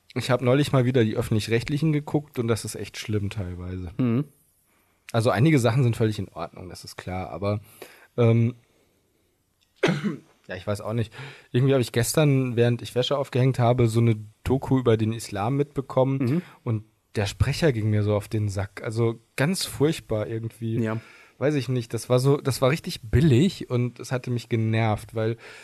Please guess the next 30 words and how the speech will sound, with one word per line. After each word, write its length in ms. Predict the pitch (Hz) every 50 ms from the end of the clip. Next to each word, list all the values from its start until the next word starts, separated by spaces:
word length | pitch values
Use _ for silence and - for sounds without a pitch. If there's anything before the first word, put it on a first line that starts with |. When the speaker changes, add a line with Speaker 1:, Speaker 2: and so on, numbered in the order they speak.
| - - - - - _ _ _ _ _ _ _ _ _ _ _ _ _ _ _
Speaker 1:
ich 160 | - 135 -
weiß 180 | 147 156 151 120
auch 120 | 117 123
nicht, 180 | 143 131 110 -
es 160 | 117 - -
war 140 | 127 123 131
halt, 220 | 135 131 - -
es 140 | - - -
war 100 | 131 139
irgendwie 200 | 143 143 139 139 127
so 80 | 131
ein 60 | 127
bisschen 500 | 123 131 - - - 131 123 127 127 131 - -
N 160 | - - 135 135
vierundzwanzig 720 | - - 131 127 117 - - 123 143 143 - 156 - -
Niveau 500 | 143 139 131 117 117 127 139 139 143 147 139
und 220 | 131 123 120 117 -
das 100 | 113 -
sind 160 | - 127 -
eigentlich 320 | 90 120 127 135 131 120
die 140 | - 139 135
Sender, 340 | 120 123 123 131 131 131 127
die 120 | 117 117
in 100 | 117 110
Deutschland 360 | 107 113 120 120 - 127 120
dafür 200 | 113 113 - 123
sorgen 340 | 113 107 110 113 123 123 117
müssen, 300 | 113 120 117 - 120 117
dass, 340 | 113 113 113 - - - -
ähm, 320 | 113 113 113 113 110 110